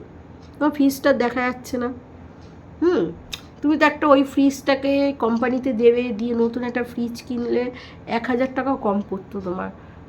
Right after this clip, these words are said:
পুরোনো ফ্রিজ যে কোনো দিলে এক হাজার টাকা কম পড়বে। তাহলে তুমি কেন সেই কাজটা করলে না বলো তো? তা ফ্রিজটা কোথায়?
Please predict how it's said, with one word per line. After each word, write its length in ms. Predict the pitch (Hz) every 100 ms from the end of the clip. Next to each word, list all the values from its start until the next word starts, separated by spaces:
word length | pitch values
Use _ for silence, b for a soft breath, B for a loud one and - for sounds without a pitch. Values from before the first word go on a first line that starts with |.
| -
পুরোনো 320 | 285 285 294
ফ্রিজ 420 | 294 302 285 240
যে 140 | 220 262
কোনো 240 | 277 277
দিলে 240 | 226 254 269
এক 200 | 233 233
হাজার 220 | 220 220
টাকা 180 | 233 226
কম 220 | 175 185 -
পড়বে। 300 | 180 - - - - - - - - - - - B B B B B - - - - - - - - - - - - - - - - - - - - - - - - - - -
তাহলে 260 | 226 247 277
তুমি 240 | 277 277
কেন 240 | 277 262 262 269 285 - B B -
সেই 220 | - 277
কাজটা 400 | 254 254 - 277
করলে 380 | 240 233 214 185
না 120 | 185
বলো 240 | 202 226 233
তো? 120 | 320 - - - - - -
তা 120 | 277
ফ্রিজটা 600 | - 302 349 349 - 392
কোথায়? 440 | 381 185 - -